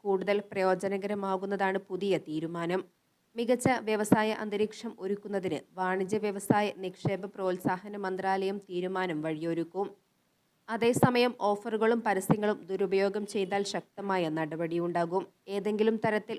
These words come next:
ഉപഭോക്താവും വിതരണക്കാരനും തമ്മിൽ തർക്കമുണ്ടാവുകയാണെങ്കിൽ പരാതി നൽകാം. പരാതി നൽകി മുപ്പത് ദിവസത്തിനുള്ളിൽ അധികൃതർ പ്രശ്നത്തിൽ തീരുമാനമെടുക്കും. പരാതി ലഭിച്ച ശേഷം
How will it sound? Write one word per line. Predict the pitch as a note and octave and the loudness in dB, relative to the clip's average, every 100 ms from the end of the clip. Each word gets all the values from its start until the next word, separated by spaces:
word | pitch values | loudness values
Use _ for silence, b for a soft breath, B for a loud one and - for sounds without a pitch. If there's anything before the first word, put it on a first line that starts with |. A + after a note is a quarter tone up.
| F#3+ | -6
ഉപഭോക്താവും | F#3+ F3+ G3 - G3+ G3 G3 F3+ | -4 -2 -4 -4 -4 -2 -4 -2
വിതരണക്കാരനും | F3+ F#3+ F#3+ G3 G3+ G3 G3+ G#3 G3+ | 0 0 0 0 0 0 0 -4 -6
തമ്മിൽ | G3 G3+ G3 | -4 -4 -4
തർക്കമുണ്ടാവുകയാണെങ്കിൽ | F3+ F#3 G3+ G3+ F#3+ F#3 F#3+ F#3 F#3+ F#3+ F#3+ F#3+ G3 E3+ | -4 -4 -6 -2 0 2 0 0 0 0 -2 -4 -6 -4
പരാതി | D#3+ E3 D#3 E3+ | -2 -2 -2 -4
നൽകാം. | E3+ E3+ G3 - _ _ _ - | -2 -2 -2 -4 _ _ _ -2
പരാതി | G#3 A3+ A3+ A#3 | 2 4 4 2
നൽകി | A#3 A3+ G#3+ G3+ | 2 2 0 0
മുപ്പത് | G3+ G#3 F#3 | -2 -8 -6
ദിവസത്തിനുള്ളിൽ | G3 G3+ G3 A3 G#3 G#3 G3+ F#3 | -4 0 0 2 2 2 0 -2
അധികൃതർ | F#3 F#3 F3 G3+ - | -6 -6 -8 -10 -8
പ്രശ്നത്തിൽ | F3 - G3 F3 D3+ D3 | -10 -10 -12 -10 -10 -6
തീരുമാനമെടുക്കും. | E3 E3+ E3+ E3+ F3 F3 E3+ G3 F#3+ - _ _ _ | -6 -2 -2 -2 0 0 -2 -6 -8 -12 _ _ _
പരാതി | G#3+ A3 A3+ A#3+ A3+ | 2 4 4 4 4
ലഭിച്ച | A3+ A#3 A3+ A3+ | 2 -2 -2 0
ശേഷം | G#3+ A#3+ | 0 -2